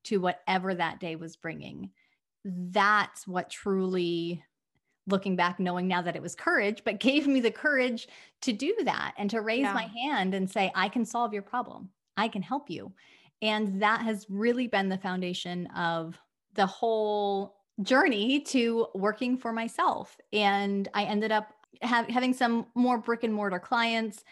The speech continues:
Speaker 1: And my former director, when I was an assistant director,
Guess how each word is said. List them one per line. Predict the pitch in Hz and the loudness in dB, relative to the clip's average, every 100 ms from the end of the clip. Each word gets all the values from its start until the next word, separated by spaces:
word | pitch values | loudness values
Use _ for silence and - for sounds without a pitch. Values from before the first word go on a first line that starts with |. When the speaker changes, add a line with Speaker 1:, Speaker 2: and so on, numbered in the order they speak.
| - - _ _ | -20 -20 _ _
Speaker 1:
And | - 220 208 202 196 196 - | 0 4 4 4 2 0 -2
my | 202 202 202 208 208 208 208 208 190 _ _ _ | -4 -2 0 0 0 0 -2 -2 -6 _ _ _
former | - 254 262 233 208 | -2 2 2 2 0
director, | 196 185 202 262 - 175 180 202 - _ _ | -2 -2 -2 -2 -8 -6 -4 -6 -12 _ _
when | 208 | -2
I | 196 | 0
was | 196 190 | -2 -2
an | |
assistant | 185 190 196 202 | -4 -6 -8 -8
director, | 185 170 - - 190 | -6 -8 -8 -12 -12